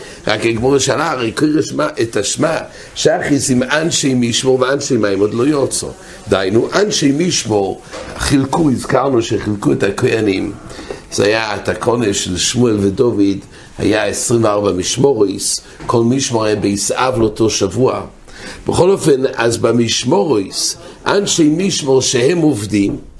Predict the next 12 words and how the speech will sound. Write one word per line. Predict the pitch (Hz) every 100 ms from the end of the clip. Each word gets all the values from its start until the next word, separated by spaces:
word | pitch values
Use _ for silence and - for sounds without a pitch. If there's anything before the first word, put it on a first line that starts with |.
| - - - - -
אז | 104
הם | 113 196
משכימים | 151 - - 147 165 170 139
אנשי | 135 156
מים | 135 151 143
מאחרים. | 135 113 104 - - - - - - - -
זאת | 151 143
אומרת, | 135 170 190 160 131
אז, | 123 - -
אבל | 117
קראו | 117 139 214 185
קרישמה. | - 254 170 95